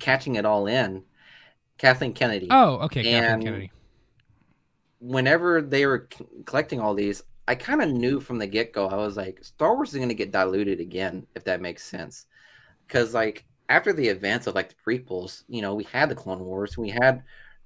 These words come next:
Speaker 1: Rebels and stuff like that. But when they started making these bigger projects, The Force Unleashed, granted, was a copy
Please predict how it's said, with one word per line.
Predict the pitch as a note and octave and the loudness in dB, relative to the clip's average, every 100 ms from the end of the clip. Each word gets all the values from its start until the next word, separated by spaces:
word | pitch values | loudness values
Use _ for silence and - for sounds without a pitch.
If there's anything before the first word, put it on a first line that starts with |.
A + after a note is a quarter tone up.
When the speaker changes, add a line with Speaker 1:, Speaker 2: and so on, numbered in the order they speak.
| - | -4
Speaker 1:
Rebels | G#2 F#2+ F#2 F#2+ | 2 2 2 -2
and | F#2+ | -4
stuff | - F#2+ | -4 -4
like | F2+ - | -6 0
that. | A#2+ A2 - _ _ _ _ _ | 4 4 2 _ _ _ _ _
But | F#3+ G3 D3 - _ _ _ _ _ _ | 8 10 8 2 _ _ _ _ _ _
when | B2 | -4
they | C3+ | -2
started | D3+ G3 G3+ | 0 2 2
making | F3+ E3+ | 2 -2
these | B2 G#2 | -2 -2
bigger | B2 C#3 A#2 | 0 2 2
projects, | B2 C3 G#2+ F#2+ | 2 2 0 -4
The | B2 | -4
Force | C3 C#4 - | 0 0 -2
Unleashed, | - G#2+ G#2+ F#3 - - _ _ _ A2 | -4 -2 -2 -2 -4 -18 _ _ _ -2
granted, | A#2 C#3+ B2+ - | 0 0 -2 -4
was | A2 A2+ G#2 G2+ - - _ - | 0 2 2 0 -4 -14 _ -8
a | |
copy | - B2+ C#3+ G2+ F#2+ | -2 4 4 2 -6